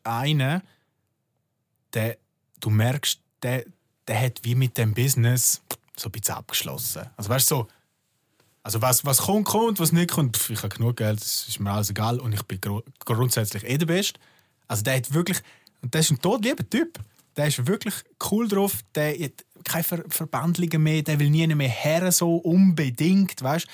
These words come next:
Und dem ist egal, dem ist wirklich egal, wenn man auf dem Fuß steht. Und darum hat er auch rausgelassen, weißt? Also er hat dann gesagt, so, so Sachen wie, ja, also weißt du, als ich in Italien war, bin, bei, bei, bei Inter,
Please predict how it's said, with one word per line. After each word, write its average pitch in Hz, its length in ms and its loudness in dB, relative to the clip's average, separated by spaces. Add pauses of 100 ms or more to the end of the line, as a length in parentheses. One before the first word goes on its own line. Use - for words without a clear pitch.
(500)
Und - 100 -18
dem 127 160 2
ist 123 120 2
egal, 107 380 -2
dem 117 200 2
ist 104 240 0
wirklich 123 260 -2
egal, 107 320 -2
wenn 98 140 -2
man 101 100 -2
auf 92 100 -8
dem - 140 -16
Fuß - 220 -10
steht. - 400 -16 (320)
Und 104 120 -8
darum 117 140 2
hat 107 200 -2
er 101 180 -4
auch 104 100 -6
rausgelassen, 101 480 -6
weißt? 98 340 -6
Also 104 240 -4 (340)
er 110 160 -2
hat 113 100 -4
dann 117 80 0
gesagt, 110 360 0
so, 120 160 -2
so - 140 2
Sachen 123 380 0
wie, 131 160 -2 (580)
ja, 92 140 -10
also 92 180 -8
weißt 98 140 -4
du, 98 60 -6
als 92 80 -6
ich - 180 -4
in - 60 -6
Italien 123 340 -2
war, - 200 -2
bin, 92 200 -8
bei, 90 460 -8
bei, 90 320 -8
bei 95 140 -6
Inter, 123 420 2